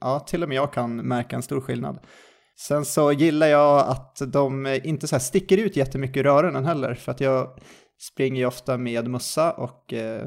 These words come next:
det finns vissa modeller som man kan få ganska ont i öronen om de sticker liksom ut och man ska ha mössa över det. Så att, eh, väldigt smidiga.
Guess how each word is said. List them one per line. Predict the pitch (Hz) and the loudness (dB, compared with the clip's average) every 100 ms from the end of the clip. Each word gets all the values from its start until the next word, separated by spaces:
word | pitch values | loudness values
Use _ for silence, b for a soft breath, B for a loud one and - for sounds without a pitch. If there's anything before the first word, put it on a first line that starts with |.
| 120 | -10
det | 123 | -6
finns | 135 135 | -6 -6
vissa | 135 135 | -6 -6
modeller | 120 120 120 | -2 -2 -4
som | 117 117 | -8 -10
man | 113 | -12
kan | - | -14
få | - | -10
ganska | 120 117 - | -6 -6 -6
ont | - 123 123 - | -10 -10 -8 -4
i | |
öronen | - 127 139 135 113 | -2 0 -2 -6 -10
om | 117 | -10
de | 120 | -12
sticker | - 131 - | -12 -10 -10
liksom | 120 - | -10 -10
ut | 131 120 | -10 -10
och | 117 | -12
man | |
ska | 110 120 | -8 -6
ha | |
mössa | 120 120 - | -6 -6 -6
över | 120 110 | -6 -6
det. | 110 123 139 | -8 -10 -12
Så | - - | -14 -8
att, | 135 127 - | -8 -6 -4
eh, | 127 | -4
väldigt | 127 127 143 147 - | -4 0 2 0 -4
smidiga. | - 165 123 143 123 | 0 0 0 0 -2